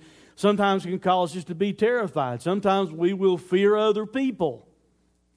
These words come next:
The imagery that we saw in the video of the young lady being there and all of a sudden this water comes up and all of a sudden covers her.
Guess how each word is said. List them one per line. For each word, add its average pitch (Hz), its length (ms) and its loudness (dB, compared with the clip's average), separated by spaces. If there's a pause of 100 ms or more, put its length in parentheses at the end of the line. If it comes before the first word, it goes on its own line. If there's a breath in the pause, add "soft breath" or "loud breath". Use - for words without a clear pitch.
(1160)
The 185 180 6
imagery 202 420 2
that 156 100 -2
we 180 140 2
saw 190 240 2
in 175 40 0
the 165 80 -2
video 185 460 0
of 147 100 0
the 156 80 0
young 170 240 0
lady 175 340 0
being 143 260 -2
there 151 180 0
and 143 80 -4
all 151 140 0
of 156 40 -6
a 160 60 -6
sudden 160 300 0
this 156 180 -4
water 165 420 -2
comes 156 400 -4 (360 loud breath)
up 143 400 0
and 143 140 -2
all 160 160 0
of 160 60 -4
a - 20 -14
sudden 165 240 -2
covers 196 460 0
her. 131 420 -8